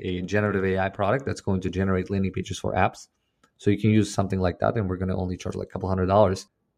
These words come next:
And your landing page is gonna be done in, like, a couple of minutes. So whether you do it with us or not, I mean, regardless, you can build up a landing page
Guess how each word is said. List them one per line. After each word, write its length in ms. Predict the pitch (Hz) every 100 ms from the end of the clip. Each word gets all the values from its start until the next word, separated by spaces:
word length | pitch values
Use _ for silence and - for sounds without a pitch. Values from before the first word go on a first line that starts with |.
| -
And 340 | 98 95 92 - _ _ _ -
your 360 | 101 101 - -
landing 300 | 107 123 107
page 140 | 104
is 60 | 92
gonna 160 | 95
be 80 | 90
done 220 | - 98
in, 60 | 92
like, 200 | 90 98
a 80 | -
couple 180 | 101 95
of 60 |
minutes. 300 | 92 - - _ _ _ _
So 400 | - 127 - - -
whether 240 | 131 170
you 140 | 160
do 120 | 143 147
it 80 |
with 140 | 120 123
us 180 | 123 113
or 120 | 104
not, 320 | 113 101 -
I 40 |
mean, 240 | 98 95 92 _ _
regardless, 640 | 107 104 123 - - - -
you 100 | 117
can 200 | 131 107
build 180 | 123 139
up 100 | 143
a 60 |
landing 260 | 127 123 110
page 320 | 101 98 -